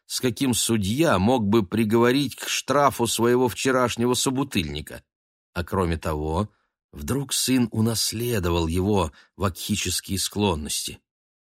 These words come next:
Они молча прошли через площадь мимо фонтана в кольце льда. Гант несколько раз нервно откашлялся. «Сын», — сказал он наконец, —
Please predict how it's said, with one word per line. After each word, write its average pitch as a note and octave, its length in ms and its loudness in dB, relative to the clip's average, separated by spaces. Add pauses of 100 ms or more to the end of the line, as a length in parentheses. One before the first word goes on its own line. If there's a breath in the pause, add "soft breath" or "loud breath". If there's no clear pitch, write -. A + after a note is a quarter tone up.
(340)
Они F2+ 200 -2
молча F#2 400 0
прошли F2+ 420 -4
через E2+ 300 -4
площадь F2+ 520 -4
мимо F#2+ 260 0
фонтана F#2 580 -2
в - 100 -8
кольце F2 460 -4
льда. D#2+ 420 -4 (500)
Гант G2 480 0
несколько F#2+ 600 -2
раз A2+ 320 0 (260 soft breath)
нервно F#2+ 520 2
откашлялся. - 880 -4 (800)
«Сын», — C#2+ 640 -4 (240)
сказал F2 480 0
он E2 160 0
наконец, — D#2+ 640 -4